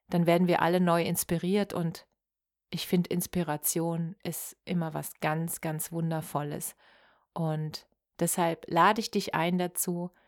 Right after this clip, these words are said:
teile gerne deine inspirierenden Bücher mit uns und dann gebe ich das weiter an alle und wir haben alle gemeinsam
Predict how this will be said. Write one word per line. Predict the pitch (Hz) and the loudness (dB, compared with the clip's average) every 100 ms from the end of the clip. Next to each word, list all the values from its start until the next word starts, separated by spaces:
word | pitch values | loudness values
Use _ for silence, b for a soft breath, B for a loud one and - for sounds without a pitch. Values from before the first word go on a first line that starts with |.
| _ - | _ -6
teile | 175 175 202 | 0 2 2
gerne | 196 170 175 180 190 190 - _ _ _ _ - | 2 2 2 2 0 -2 -6 _ _ _ _ -2
deine | 170 175 190 196 185 185 - _ _ _ - | 0 2 4 4 2 0 -6 _ _ _ -4
inspirierenden | 185 - 185 185 208 208 190 180 | -2 2 2 4 4 4 4 4
Bücher | 190 190 202 | 4 4 0
mit | 185 180 | 0 0
uns | 180 180 190 - _ _ _ | -2 -2 -2 -6 _ _ _
und | - 180 | 0 2
dann | 170 165 | 2 2
gebe | 165 160 | 0 -2
ich | - | -4
das | 156 | -4
weiter | 151 156 170 170 | -2 -2 2 0
an | 160 | 0
alle | - 156 156 - _ _ _ _ | -4 -4 -6 -8 _ _ _ _
und | 180 - | -6 0
wir | |
haben | 165 156 | 0 2
alle | - 156 170 | 0 0 0
gemeinsam | 165 156 147 151 160 151 160 | -2 -2 -2 -2 -2 -4 -6